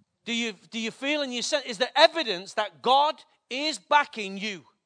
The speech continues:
You must, every believer must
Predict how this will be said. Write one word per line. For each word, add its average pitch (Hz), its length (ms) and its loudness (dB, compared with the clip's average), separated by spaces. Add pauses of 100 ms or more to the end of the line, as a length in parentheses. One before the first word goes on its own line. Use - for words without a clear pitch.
(1300)
You 208 120 -6
must, 294 320 0 (180)
every 302 280 -2
believer 262 500 -4
must 214 440 -6